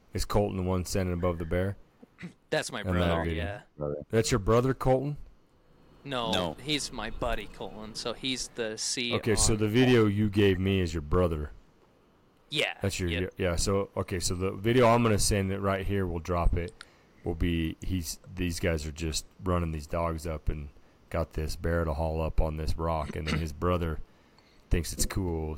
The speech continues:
Speaker 1: to sit up above this thing.
Speaker 2: <laughs>
Speaker 1: Dude, I, he shoulda got a slingshot and sling some shots at that thing, dude. He's close
Speaker 2: Yeah.
Speaker 1: enough. But I'll drop that one in
Speaker 2: Yeah.
Speaker 1: right here. So keep going, Braxton.
Speaker 2: So anyways, so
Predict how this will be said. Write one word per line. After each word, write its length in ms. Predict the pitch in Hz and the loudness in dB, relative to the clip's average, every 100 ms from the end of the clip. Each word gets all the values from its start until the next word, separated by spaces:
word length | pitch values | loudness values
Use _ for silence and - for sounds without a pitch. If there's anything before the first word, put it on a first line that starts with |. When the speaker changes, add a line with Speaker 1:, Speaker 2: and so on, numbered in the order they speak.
| - | -4
Speaker 1:
to 140 | 82 | -4
sit 240 | 76 92 85 | -2 -2 -2
up 140 | 78 | -4
above 420 | 80 85 87 85 - | -2 0 2 2 0
this 240 | 80 80 | 0 2
thing. 300 | 87 82 78 - - - - | 2 0 -4 -10 -18 -16 -20
Speaker 2:
<laughs> 480 | - - - - 95 | -16 -16 -12 -6 0
Speaker 1:
Dude, 340 | 110 90 127 98 | 0 0 -2 -2
I, 180 | 98 - | -2 -4
he 140 | 101 | -6
shoulda 280 | 90 123 123 | 0 2 4
got 180 | 113 101 | 4 2
a 80 | 95 | 0
slingshot 600 | - 107 104 - 104 95 | 0 0 0 0 0 0
and 100 | 92 | 2
sling 360 | - 107 104 98 | 0 2 0 -2
some 140 | 98 | -6
shots 440 | - 104 98 - | -4 0 0 -2
at 120 | 95 82 | -6 -2
that 280 | 101 113 - | -2 -2 -2
thing, 280 | 87 87 | -2 -2
dude. 180 | 90 92 | -2 -2
He's 140 | 95 - | -4 -4
close 380 | 98 107 101 | 0 0 0
Speaker 2:
Yeah. 100 | 90 | -4
Speaker 1:
enough. 200 | 90 85 - - - - - | -4 -4 -8 -18 -20 -16 0
But 120 | 110 | 6
I'll 140 | 120 | 6
drop 260 | 120 123 110 | 6 4 6
that 120 | 113 | 6
one 140 | 104 101 | 6 4
in 60 | |
Speaker 2:
Yeah. 60 | 95 | 0
Speaker 1:
right 160 | 95 90 | -2 -2
here. 320 | 92 85 - - | -4 -4 -8 -10
So 260 | - 87 80 | -4 -2 -2
keep 200 | - 87 | -2 -2
going, 240 | 92 85 78 | 0 0 2
Braxton. 420 | 80 78 - 92 - - - - - - - - | 0 -2 -8 -14 -14 -20 -20 -20 -20 -12 -12 -8
Speaker 2:
So 200 | - 139 | 0 0
anyways, 440 | 117 107 98 98 - | 2 -2 -2 -4 -4
so 440 | 120 113 101 | -4 -2 -2